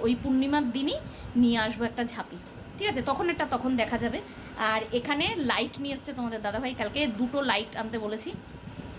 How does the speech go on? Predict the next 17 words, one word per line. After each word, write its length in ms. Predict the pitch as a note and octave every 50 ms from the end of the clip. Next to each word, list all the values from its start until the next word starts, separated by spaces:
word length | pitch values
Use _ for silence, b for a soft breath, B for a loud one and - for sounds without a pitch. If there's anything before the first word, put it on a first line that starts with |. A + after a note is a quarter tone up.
| - - A#3+
গতবার 320 | G#3+ G#3 G#3+ A#3+ B3 B3+ -
তো 60 | - C#4
দেখেছিলে 420 | B3 A#3+ C#4+ A#3+ C4+ C4 C#4 D4 B B B B B B - B3
দীপাবলির 440 | A#3+ A#3+ B3 B3 A#3+ B3+ C4 C4+
আগে 120 | C4 B3+ C4+
আমাদের 240 | C4 A#3+ A#3+ D#4 B3
বাড়ি 280 | A#3+ - E3 A3+ A#3 -
পুরো 160 | B3 B3 C4 F4
সাজিয়েছিলাম, 680 | - - A#3+ G#3 A3 B3 B3 B3 A#3+ B3+ A#3+ A3+ B3 B B B B B B -
তো 160 | B3 A#3 A3+ -
ওই 140 | B3 C#4 C4
যে 100 | C#4 D#4
সামনের 400 | D4+ - C4 A#3+ A#3 B3 C4+ C4+
বাড়ির 240 | C4 B3+ C#4 C#4+ C#4
ওদের, 300 | A#3+ A3+ G#3+ C#4+ F#4 A#4+ A#4+ - -
ও 400 | A#3 A#3 A3+ A#3 A3+ A3 A3 A3 G#3
যারা 220 | A#3+ A3 A#3+ C4